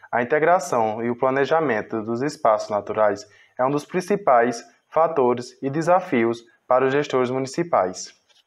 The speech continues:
Tendo em vista, o objetivo é analisar qual e qualitativamente a arborização da praça doutor Nominando Diniz em Princesa Isabel, em dois mil e vinte,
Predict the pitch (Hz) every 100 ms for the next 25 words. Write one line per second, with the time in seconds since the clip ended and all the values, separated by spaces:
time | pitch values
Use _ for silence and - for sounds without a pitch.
0 | _ _ _ 110 107 113 113 113 117 -
1 | 170 - _ _ _ - 135 139 147 156
2 | 147 147 165 208 - 120 117 117 120 139
3 | 143 123 107 107 - - 127 165 170 165
4 | 160 151 147 139 127 120 104 101 131 -
5 | 120 127 135 147 147 156 - 113 107 107
6 | 127 143 120 104 104 113 - _ _ -
7 | 151 160 123 113 - _ - 127 143 143
8 | 139 175 170 196 151 113 110 - 127 131
9 | 143 - 113 104 107 131 131 110 107 -
10 | - _ _ - 131 143 147 135 151 175
11 | 143 104 98